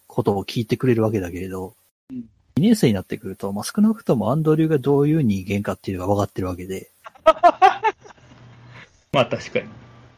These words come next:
Speaker 1: で、そいつと、まあいつもつるんでる人間がどういう人間っていうのを大体察しがつくわけでさ。
Speaker 2: そうやね。
Speaker 1: さあ、どういう反応が来るかなっていうのはちょっとだけあり、ちょっと心配ではあったりするけど。
Speaker 2: 楽しみやな。
Speaker 1: いやー、本当にね。<laughs>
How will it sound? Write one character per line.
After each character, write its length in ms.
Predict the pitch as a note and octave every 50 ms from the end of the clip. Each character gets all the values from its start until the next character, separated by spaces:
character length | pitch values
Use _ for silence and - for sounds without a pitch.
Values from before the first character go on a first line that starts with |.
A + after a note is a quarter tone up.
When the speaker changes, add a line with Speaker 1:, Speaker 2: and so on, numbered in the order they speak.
| _ _ _ _ _ - -
Speaker 1:
で、 100 | D#3+ E3+
そ 220 | D#3 - G#3 G#3 G#3
い 60 | G3+
つ 100 | - -
と、 160 | - G3+ F#3+ - _
ま 260 | F#3 F#3+ F3+ C3 G2+
あ 40 | - -
い 60 | A#2+
つ 140 | - - D3+
も 100 | A2+ A2
つ 140 | - - D#3+
る 100 | E3 E3
ん 60 | D#3
で 80 | E3
る 80 | E3 D3+
人 200 | A2 G#2 G#2+ G2+
間 40 | G#2
が 60 | G#2
ど 120 | A#2 C3
う 80 | D3 D3+
い 60 | D#3+
う 40 | D3
人 240 | B2 G#2 G2 G2 F#2+
間 120 | G2 G#2+
っ 20 | - - _ _
て 80 | - G#2+
い 40 | F#2
う 20 |
の 60 | G2
を 20 | G2+
大 180 | - B2+ D#3
体 140 | - E3+ F3+
察 200 | - - A2 G#2
し 140 | - - G#2+
が 100 | A2+ A2
つ 100 | - -
く 100 | - G2+
わ 80 | F#2
け 80 | F2+ F#2
で 140 | F#2 F#2+ G#2+
さ。 180 | - - - - _ _ _ _ _ _ _ -
Speaker 2:
そ 60 | B2+
う 20 |
や 220 | - - - D#3 G3
ね。 360 | G3+ E3 C3 - - - - - - _ -
Speaker 1:
さ 280 | - - - A2 - -
あ、 40 | -
ど 120 | - B2 A#2+
う 80 | B2
い 60 | B2+
う 20 | B2+
反 260 | A#2 B2+ B2 B2+ C3
応 120 | C3 B2+
が 100 | B2 B2
来 80 | - C#3+
る 60 | C3
か 100 | C3 C3+
な 100 | C#3 D#3+
っ 40 | -
て 140 | - - D3
い 20 |
う 40 | A#2+
の 20 |
は 60 | G#2+ G#2+
ち 100 | - -
ょ 20 | -
っ 60 | _
と 60 | -
だ 80 | C3 A#2+
け 100 | - A#2+
あ 40 | G#2+
り、 140 | G2+ G2
ち 80 | F#2+ -
ょ 40 | G2+
っ 20 |
と 120 | - - -
心 180 | - A#2+ A2
配 140 | G#2+ G2+ G2+
で 80 | G2+ G2
は 60 | F#2+
あ 20 | F#2+
っ 20 |
た 100 | - -
り 60 | -
す 80 | - A#2
る 60 | A2
け 120 | - G#2
ど。 200 | G2+ G#2+ A#2+ C3 - _ _ _ _ _ _ _ _ _ -
Speaker 2:
楽 140 | B2+ A#2+ A2+
し 140 | - A2+
み 100 | A2 G#2+
や 80 | G2+ G2
な。 360 | G2+ A2 A#2 A2 G#2+ G#2+ A#2 - _ _ _ _ _ _ -
Speaker 1:
い 40 | A#2+
や 220 | A#2 A2+ A#2 A2+
ー、 320 | G#2+ G#2+ G#2 G2+ G2 G2 F#2+ -
本 240 | - B2 A2 G#2+ G#2
当 120 | - A2
に 120 | G#2 G2+ G2
ね。 160 | F#2+ F#2+ - _ - - - - _ _ _ _ _ _
<laughs> 560 | - - - - - D#3 C#3+ - - D3 C3